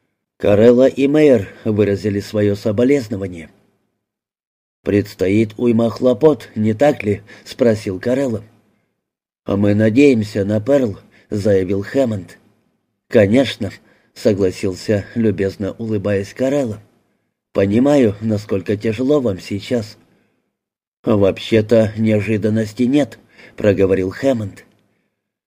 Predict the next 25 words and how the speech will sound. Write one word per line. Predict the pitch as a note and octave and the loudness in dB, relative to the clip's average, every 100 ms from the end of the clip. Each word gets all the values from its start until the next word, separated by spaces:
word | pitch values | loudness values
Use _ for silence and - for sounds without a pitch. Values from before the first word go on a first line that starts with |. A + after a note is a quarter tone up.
| _ _ _ | _ _ _
"Да, | A#2 C3+ D3+ A2 - | 0 4 4 0 -6
и | F#2 | -6
всё-таки | F#2+ - A2 A2 A2 A#2 G#2+ - | -4 0 0 0 0 0 0 -2
могу | B2+ B2+ D#3+ | 0 2 4
ли | D3 | 4
я | A2 G2+ | 4 2
задать | G#2 G2+ G2+ | 0 0 -2
вам | G2+ G2+ | -2 -4
несколько | F#2+ F#2+ - G2+ G#2+ | -4 -6 -8 -4 -2
вопросов?" | A#2+ A#2 D3 A#2 G2 - _ _ _ _ _ _ _ - | 0 -2 -6 -6 -14 -20 _ _ _ _ _ _ _ -6
Хэммонд | G2 F#2+ F#2 G2+ - | -2 0 -2 -6 -6
озадаченно | A#2 A2 G#2+ F#2 - G2 F#2+ | -6 -2 -2 -4 -6 -10 -6
посмотрел | G#2+ G#2 A#2+ B2 C#3+ C#3 | -6 -6 -6 -2 0 0
на | G#2+ | -2
него. | G2 G2+ G2+ F2 _ _ _ _ _ _ _ _ - | -4 -4 -6 -10 _ _ _ _ _ _ _ _ -4
"Послушайте", — | F#2+ F#2 - D3 B2 G#2+ E2+ F2+ - - - | -2 -2 2 2 2 -4 -8 -12 -14 -16 -8
начал | G2+ F2+ - F#2+ - | -6 -6 -8 -8 -8
он, — | A2 - _ _ _ _ _ _ - | -10 -12 _ _ _ _ _ _ -2
"я | G#2+ G#2+ | 4 6
не | A2 B2+ | 6 4
думаю, | C#3 D#3+ A#2 G2+ G2+ | 6 6 6 2 0
что..." | - A2 G#2 G#2 _ _ _ _ | 0 0 0 -2 _ _ _ _
"Да, | - G2+ C3+ G#2+ G#2+ | -2 2 4 2 -2
я | G#2 G2 | 0 0
знаю", — | F#2+ A#2+ C3 G#2+ | 0 -2 0 -2